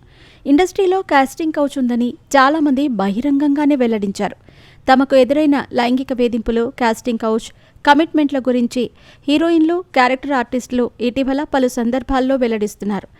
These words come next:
తాజాగా నటి ఎస్తేర్ సైతం కాస్టింగ్ కౌచ్ గురించి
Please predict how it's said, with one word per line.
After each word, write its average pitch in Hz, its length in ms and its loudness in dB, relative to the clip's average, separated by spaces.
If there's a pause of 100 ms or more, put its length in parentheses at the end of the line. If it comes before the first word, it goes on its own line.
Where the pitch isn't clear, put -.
(300)
తాజాగా 320 480 2
నటి 254 560 -2
ఎస్తేర్ 294 420 -4
సైతం 294 380 -4
కాస్టింగ్ 277 560 -2
కౌచ్ 247 360 -4
గురించి 226 400 -4